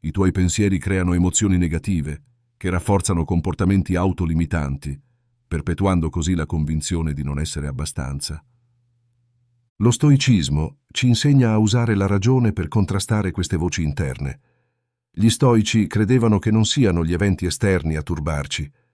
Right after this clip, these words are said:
ma il modo in cui li interpretiamo. Lo stesso vale per il linguaggio interno. Non è ciò che sei a limitarti,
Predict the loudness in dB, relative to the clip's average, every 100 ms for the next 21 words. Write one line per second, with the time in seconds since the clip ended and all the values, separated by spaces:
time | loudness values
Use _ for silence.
0 | _ _ 0 4 6 6 6 4 2 2
1 | 2 2 0 0 -2 -4 -4 -6 -8 -14
2 | _ _ _ _ _ _ _ _ -2 2
3 | 2 4 2 2 0 0 2 2 2 2
4 | 2 0 0 -2 -2 -6 -6 -12 -12 _
5 | _ _ _ _ _ _ _ 4 6 4
6 | 2 0 -2 -2 -2 -2 -2 -2 -6 -4
7 | -6 -6 -8 -10